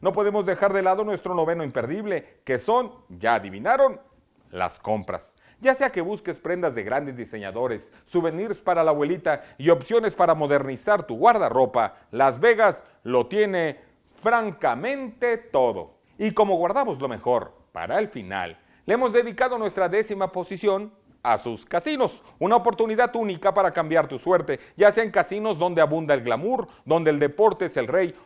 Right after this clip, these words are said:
o donde la adrenalina abunda. Aquí, tu futuro está en tus manos. Y con el giro de la ruleta terminamos nuestra fugaz visita a Las Vegas, una ciudad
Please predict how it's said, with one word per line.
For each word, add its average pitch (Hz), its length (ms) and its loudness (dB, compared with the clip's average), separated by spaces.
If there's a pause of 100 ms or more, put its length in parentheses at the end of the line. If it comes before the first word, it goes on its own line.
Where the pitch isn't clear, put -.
o 151 100 4
donde 160 260 4
la 147 120 6
adrenalina 151 580 -2
abunda. 208 720 -2
Aquí, 180 480 -4 (180)
tu 147 100 -4
futuro 220 680 0 (260)
está 165 540 0
en 208 100 -4
tus 160 160 -2
manos. 139 540 0 (320)
Y 233 60 -4
con 233 220 4
el 220 120 0
giro 294 300 2
de 247 100 6
la 220 140 8
ruleta 220 400 2
terminamos 208 500 0
nuestra 190 300 -4
fugaz 185 420 0
visita 185 380 -4
a 147 60 4
Las 101 180 -4
Vegas, 95 400 -6 (140)
una 233 200 -2
ciudad 247 360 0